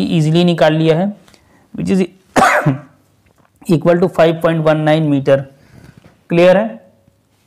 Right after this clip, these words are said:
अब हम लोग निकालेंगे, अ, height of the flagpole, ठीक है, आइए देखिए, देखिए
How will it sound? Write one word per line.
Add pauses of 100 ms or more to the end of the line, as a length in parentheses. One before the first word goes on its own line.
(120)
अब
हम
लोग
निकालेंगे,
अ,
height
of
the
flagpole, (500)
ठीक
है,
आइए
देखिए, (4000)
देखिए